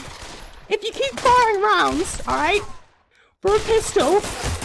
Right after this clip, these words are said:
eventually, okay, you're gonna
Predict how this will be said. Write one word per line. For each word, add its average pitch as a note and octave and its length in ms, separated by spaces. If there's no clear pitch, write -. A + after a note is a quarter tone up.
eventually, G4 720
okay, E4+ 360
you're F4+ 140
gonna G#4 180